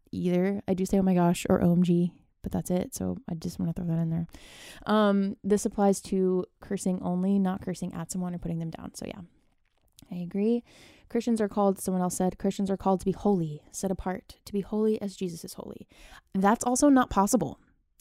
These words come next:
Like, I get that's what we're called to do, but not possible. And who is it for? Am I being holy so that I feel good about myself?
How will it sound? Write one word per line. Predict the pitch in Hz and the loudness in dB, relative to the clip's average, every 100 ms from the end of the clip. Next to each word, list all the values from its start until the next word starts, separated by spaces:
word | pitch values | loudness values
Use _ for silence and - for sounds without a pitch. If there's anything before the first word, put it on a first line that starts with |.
| - | 0
Like, | 208 | 4
I | 214 | 4
get | 202 208 | 4 2
that's | 202 202 | 0 0
what | |
we're | 196 | -2
called | 185 190 185 | -2 -2 0
to | 180 | 0
do, | 180 202 - _ _ _ _ | 2 0 -2 _ _ _ _
but | 202 196 190 | -2 0 2
not | 202 196 | 0 0
possible. | 170 - - - - - - - _ 214 | -4 -4 -8 -10 -12 -20 -20 -20 _ 2
And | 214 214 208 196 - _ _ _ _ _ _ _ _ - | 4 4 4 0 -6 _ _ _ _ _ _ _ _ -8
who | - 226 | -2 2
is | 240 | 4
it | 254 | 4
for? | - 101 92 - _ _ _ _ _ _ 208 | 2 -2 -6 -20 _ _ _ _ _ _ 2
Am | 214 | 4
I | 214 | 6
being | 220 196 | 4 4
holy | 202 202 202 202 - _ | 2 2 2 0 -4 _
so | - 202 | -2 2
that | 185 | 2
I | |
feel | 185 208 | 4 4
good | 208 | 4
about | 214 | 6
myself? | 220 240 233 - | 6 6 2 2